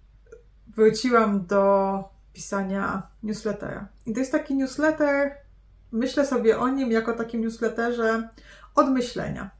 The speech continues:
W każdym newsletterze dzielę się jednym pytaniem albo ćwiczeniem coachingowym. I te ćwiczenia możecie sobie zbierać w, drukować sobie, zbierać sobie w segregatorze i wracać do nich. Więc bardzo gorąco was zachęcam.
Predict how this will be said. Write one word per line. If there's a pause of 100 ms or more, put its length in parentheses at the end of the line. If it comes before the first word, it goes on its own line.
(180)
W
każdym
newsletterze
dzielę
się (400)
jednym (140)
pytaniem
albo
ćwiczeniem (160)
coachingowym. (140)
I
te
ćwiczenia
możecie
sobie
zbierać
w, (360)
drukować
sobie,
zbierać
sobie
w
segregatorze (680)
i
wracać
do
nich. (200)
Więc
bardzo
gorąco
was
zachęcam.